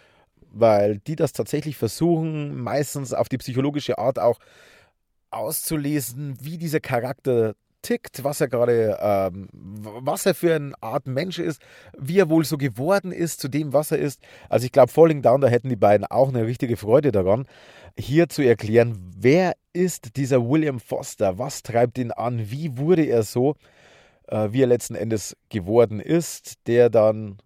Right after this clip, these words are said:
ja, den, äh, Besitzer eines Militärladens dann letzten Endes auch,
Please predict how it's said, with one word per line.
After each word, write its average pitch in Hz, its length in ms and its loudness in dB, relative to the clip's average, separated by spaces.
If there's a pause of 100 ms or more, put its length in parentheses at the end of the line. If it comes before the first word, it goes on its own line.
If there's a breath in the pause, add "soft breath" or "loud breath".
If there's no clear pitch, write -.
ja, 117 220 4
den, 101 320 -6
äh, 92 280 -8 (160)
Besitzer 143 380 -4
eines 110 220 -4
Militärladens 113 760 -2
dann 104 120 -6
letzten 139 280 -4
Endes 120 280 -4
auch, 85 200 -2